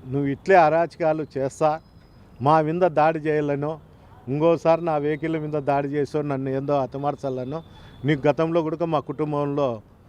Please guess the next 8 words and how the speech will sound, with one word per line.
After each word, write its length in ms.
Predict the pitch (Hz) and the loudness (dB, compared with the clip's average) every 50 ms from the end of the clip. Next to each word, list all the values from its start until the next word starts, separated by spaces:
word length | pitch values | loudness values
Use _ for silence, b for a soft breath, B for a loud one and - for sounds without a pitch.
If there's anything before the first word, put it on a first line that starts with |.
| - - - - - - - - 123 | -20 -20 -20 -20 -20 -20 -12 -4 -2
నువ్వు 260 | 139 147 151 160 160 | 0 0 2 2 0
కూడా 380 | 156 143 156 147 131 123 123 131 - _ - - - - - - - - - - - | 0 2 2 2 2 2 0 -6 -12 _ -20 -20 -20 -20 -20 -20 -20 -20 -20 -8 -4
మా 120 | 131 143 135 | -2 -2 0
సోదరుని 440 | - - 147 147 151 147 147 143 135 | 0 -2 -2 -2 -2 -2 -2 -4 -4
హత్య 220 | 123 - - 156 | -4 -4 -4 -2
చేయించినావు, 600 | 143 147 143 139 123 - 131 135 131 135 156 170 - - - - - - - | 0 0 0 0 -2 -4 -6 -6 -6 -6 -8 -12 -16 -20 -20 -20 -20 -10 -6
అయినా 280 | 113 131 151 160 160 160 | -2 0 0 2 2 0
కూడా 540 | 151 156 151 147 - 160 147 127 113 110 | 0 -2 -4 0 2 2 2 2 2 -2